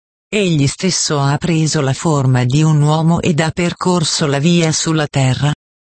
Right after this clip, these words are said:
Perché un'anima di luce ha formato se stessa come uomo in modo che l'eterno amore poteva prendere dimora in lui, che Dio e Gesù era uno, che Dio stesso,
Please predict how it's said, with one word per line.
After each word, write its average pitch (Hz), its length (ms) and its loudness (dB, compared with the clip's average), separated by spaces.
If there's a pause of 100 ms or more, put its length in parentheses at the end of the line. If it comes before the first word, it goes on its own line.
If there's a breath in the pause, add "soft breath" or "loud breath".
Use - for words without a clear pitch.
(120)
Perché 196 480 -2
un'anima 185 640 2
di 143 140 0
luce 135 460 0
ha 151 100 0
formato 156 680 -2
se 156 220 -2
stessa - 580 -4
come 147 320 0
uomo 156 480 2
in 147 200 2
modo 147 420 2 (440)
che - 160 -2
l'eterno 185 600 2
amore 170 500 2
poteva 170 540 0
prendere 160 600 0
dimora 139 540 2
in 139 240 2
lui, 220 340 0 (440)
che 175 180 -2
Dio 170 320 2
e 170 120 0
Gesù 165 420 0
era 175 260 0
uno, 185 380 2 (400)
che 214 160 -2
Dio 208 320 2
stesso, - 680 -4